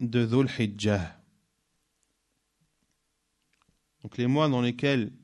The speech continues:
l'on peut faire le Hajj, ou les, les, les mois du Hajj sont Shawwal, Dhul Qa'dah et Dhul Hijjah. Est-ce que Shawwal, c'est un mois du Hajj ?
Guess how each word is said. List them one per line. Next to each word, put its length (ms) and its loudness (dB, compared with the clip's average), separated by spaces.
l'on 220 0
peut 320 0
faire 300 -4
le 100 -6
Hajj, 560 -6
ou 100 -4
les, 200 4
les, 220 2
les 120 4
mois 200 4
du 140 -4
Hajj 360 -2
sont 140 -4
Shawwal, 500 2
Dhul 180 0
Qa'dah 500 0
et 120 2
Dhul 280 0
Hijjah. 500 -4
Est-ce 160 -2
que 80 0
Shawwal, 600 4
c'est 400 -4
un 80 -4
mois 180 -4
du 140 -8
Hajj ? 540 -8